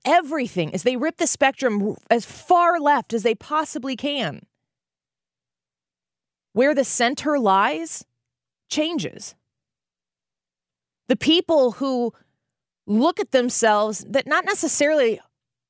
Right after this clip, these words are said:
from the inside out and say, you know, "What is it that I really stand for? What is it that I really believe?" Those people, for the most part, still believe the same kind of things. They s-, have the same heart issues.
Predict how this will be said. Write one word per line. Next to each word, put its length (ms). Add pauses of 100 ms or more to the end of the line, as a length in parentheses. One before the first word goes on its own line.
(520)
from 200
the 200
inside 600
out 240
and 80
say, 160 (120)
you 100
know, 80
"What 180
is 140
it 120
that 100
I 60
really 360
stand 400
for? 180
What 160
is 120
it 100
that 80
I 60
really 480
believe?" 640 (1500)
Those 180
people, 420
for 160
the 80
most 300
part, 300
still 340
believe 320
the 60
same 280
kind 220
of 80
things. 520 (840)
They 100
s-, 120
have 240
the 80
same 240
heart 340
issues. 600